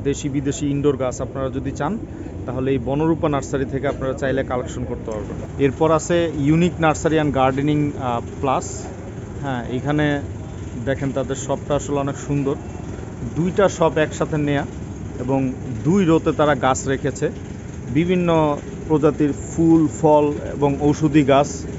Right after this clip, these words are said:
বিভিন্ন প্রয়োজনীয় গাছ যদি আপনারা চান এই শপ থেকে কালেকশন করতে পারবেন। এরপরে আমরা দেখতে পাচ্ছি দ্বীপ গার্ডেন। দ্বীপ গার্ডেনের মধ্যে,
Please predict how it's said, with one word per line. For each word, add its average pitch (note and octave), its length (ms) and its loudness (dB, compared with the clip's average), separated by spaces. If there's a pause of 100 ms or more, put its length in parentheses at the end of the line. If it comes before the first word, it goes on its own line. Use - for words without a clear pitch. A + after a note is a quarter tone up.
(220)
বিভিন্ন C#3+ 400 2
প্রয়োজনীয় D3+ 500 2
গাছ C3+ 240 4
যদি C#3 180 2
আপনারা C#3 320 2
চান D3+ 280 0 (460)
এই C#3+ 120 2
শপ C#3+ 180 2 (100)
থেকে C#3 160 2
কালেকশন C3 560 -2
করতে C#3+ 200 -2
পারবেন। C3 300 2 (720)
এরপরে D3 320 4
আমরা D3+ 200 4
দেখতে D3 260 2
পাচ্ছি D3+ 380 2 (340)
দ্বীপ E3 180 4 (240)
গার্ডেন। C3 340 4 (720)
দ্বীপ E3+ 160 2 (120)
গার্ডেনের D#3 420 4
মধ্যে, C#3+ 400 2